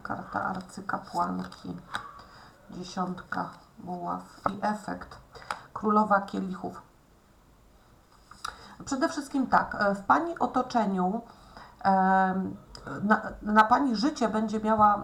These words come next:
e, spory wpływ. Jest tutaj karta arcykapłanki.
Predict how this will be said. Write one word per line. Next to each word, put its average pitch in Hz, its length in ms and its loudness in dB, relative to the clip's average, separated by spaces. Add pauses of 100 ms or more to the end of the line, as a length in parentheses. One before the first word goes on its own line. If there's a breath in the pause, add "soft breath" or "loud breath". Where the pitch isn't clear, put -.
e, 196 220 -2
spory 247 440 2
wpływ. - 760 -4 (4000 loud breath)
Jest 269 200 2
tutaj 269 220 4
karta 247 320 2
arcykapłanki. 220 920 4